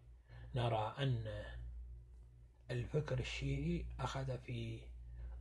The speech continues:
ترسيخ جذوره في العالم فكريًا وواقعيًا وقدرات عملية. منذ فترة ونحن نشاهد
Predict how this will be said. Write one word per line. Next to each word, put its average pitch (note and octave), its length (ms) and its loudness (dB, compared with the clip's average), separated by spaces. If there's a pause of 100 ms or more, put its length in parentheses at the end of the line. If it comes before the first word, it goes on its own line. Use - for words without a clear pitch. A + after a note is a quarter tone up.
(480)
ترسيخ - 540 2
جذوره A2+ 680 8
في - 120 -8
العالم G2 560 2 (840)
فكريًا B2 760 8 (840)
وواقعيًا A2 960 6 (800)
وقدرات A#2+ 800 8
عملية. B2 800 6 (960)
منذ A#2 540 8 (400)
فترة C#3+ 420 4
ونحن B2 400 4
نشاهد A2+ 560 2